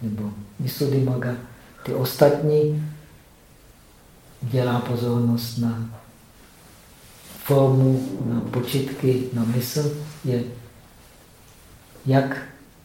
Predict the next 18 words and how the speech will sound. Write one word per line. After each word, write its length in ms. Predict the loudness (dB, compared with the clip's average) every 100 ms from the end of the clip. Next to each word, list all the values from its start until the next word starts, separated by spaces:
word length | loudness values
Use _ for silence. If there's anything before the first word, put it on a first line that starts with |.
| -20 -20 -18
šamata, 560 | -4 2 2 2 2 2
tak 280 | 2 -2 -2
i 40 |
vipassana. 600 | -4 -2 -4 -6 -8 -8 -12 -12 -8
Ale 160 | -6
tady 440 | -4 -2 2 2 2 -4 -4
na 120 | 0
základě 600 | 2 2 2 2 4 0 -2 -8 -16 -20 -20 -6
základní 880 | 2 2 4 4 4 4 2 2 -2 -8 -14 -20 -20 -14
šamaty, 600 | -4 2 2 2 2 2
to 60 | 2
je 200 | -2 -6 -12 -18 -20 -20 -20 -20 -20 -6
přístupového 960 | -2 -2 0 0 4 4 2 0 -4
samády, 600 | -4 -2 2 4 4 2 0 -6 -4
ty 200 | 0 2 2 -2 -8 -14 -20 -20 -4
sleduješ 800 | 2 4 6 6 6 2 -2 -12 -18 -20 -20 -20 -20 -12 -4
nestálost. 920 | -2 -2 -2 0 0 -2 -6 -12 -18 -20 -20 -10
Hm? 220 | -4 -4